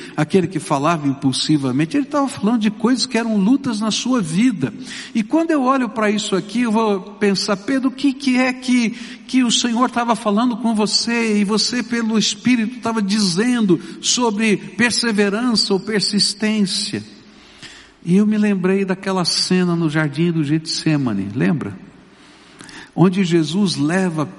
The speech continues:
Pedro junto com ele e alguns dos seus amigos, outros apóstolos, e pede, "Vocês podem orar comigo?" E por três vezes Jesus volta para perto de Pedro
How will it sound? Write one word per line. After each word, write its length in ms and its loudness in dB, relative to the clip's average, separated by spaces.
Pedro 360 2
junto 360 -2
com 240 0
ele 340 0
e 60 0
alguns 400 -2
dos 180 -2
seus 300 0
amigos, 580 0
outros 380 0
apóstolos, 840 -4
e 500 2
pede, 240 0
"Vocês 380 0
podem 440 0
orar 480 0
comigo?" 800 0
E 80 4
por 240 2
três 600 0
vezes 560 0
Jesus 540 0
volta 840 -2
para 180 -2
perto 420 -2
de 140 -2
Pedro 540 0